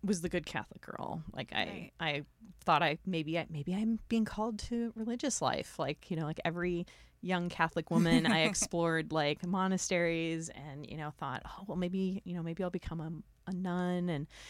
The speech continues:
Speaker 1: and all this stuff. And so anyways, so this accident happened, and all of a sudden I just started having all these feelings, all these feelings, all these thoughts.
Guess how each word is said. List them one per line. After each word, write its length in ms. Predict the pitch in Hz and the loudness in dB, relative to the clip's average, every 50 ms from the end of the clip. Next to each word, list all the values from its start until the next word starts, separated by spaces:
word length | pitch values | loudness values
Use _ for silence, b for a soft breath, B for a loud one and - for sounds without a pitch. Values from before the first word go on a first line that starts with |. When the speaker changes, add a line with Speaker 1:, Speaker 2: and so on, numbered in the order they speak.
| B B B B B | B B B B B
Speaker 1:
and 80 | 170 175 | -4 -2
all 100 | 175 165 | -2 -2
this 120 | 165 156 | -2 -4
stuff. 240 | - - 139 143 - - | -4 -4 -6 -8 -6 -6
And 120 | 151 165 | -6 -4
so 240 | - - 170 160 156 - | -2 0 2 2 2 4
anyways, 500 | - 208 220 202 175 156 147 143 139 143 | 4 6 6 6 4 2 2 0 -2 -2
so 260 | - - 196 180 175 156 | -2 -2 -2 -2 -2 -4
this 260 | 165 170 190 202 196 - - | -4 -2 -2 0 0 2 2
accident 460 | 202 226 254 - - - 208 170 110 | 2 2 2 0 -2 -4 -4 -4 -4
happened, 480 | 151 165 156 170 165 - 147 139 127 135 | -4 -4 -4 -4 -4 -4 -8 -8 -6 -4
and 100 | 156 165 | -4 -2
all 160 | 165 185 226 | 0 0 0
of 60 | 294 | 0
a 40 | 370 | 0
sudden 240 | - - 165 165 180 | -2 -2 0 0 0
I 80 | 175 175 | -2 -2
just 180 | 185 - - - | -4 -6 -10 -6
started 280 | - 240 262 427 349 | -6 -6 -4 -4 -6
having 300 | 185 139 127 165 190 175 | -6 -4 -4 -4 -4 -6
all 100 | 156 151 135 | -8 -8 -8
these 160 | 135 - - | -10 -12 -10
feelings, 480 | - 151 170 202 202 165 131 127 120 | -6 -2 0 0 0 0 -2 -4 -4
all 100 | - 143 | -2 -2
these 160 | 165 165 - - | -2 -2 -4 -6
feelings, 400 | - 190 196 220 233 226 214 - | -4 -2 0 2 2 2 2 0
all 80 | 131 | -2
these 220 | 113 - - - - | -4 -4 -6 0 4
thoughts. 400 | - 185 185 190 - - - | 6 6 6 6 4 -2 -8